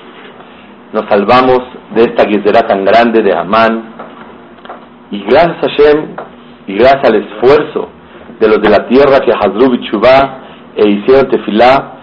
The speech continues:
logramos salir victoriosos y exitosos.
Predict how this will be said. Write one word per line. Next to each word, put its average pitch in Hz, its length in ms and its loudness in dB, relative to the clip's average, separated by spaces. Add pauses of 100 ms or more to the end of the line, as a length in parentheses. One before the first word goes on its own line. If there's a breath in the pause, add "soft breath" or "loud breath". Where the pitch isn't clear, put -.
(320 loud breath)
logramos 143 580 2 (560)
salir 127 420 2 (320)
victoriosos 131 920 0
y 110 80 -4
exitosos. - 760 -6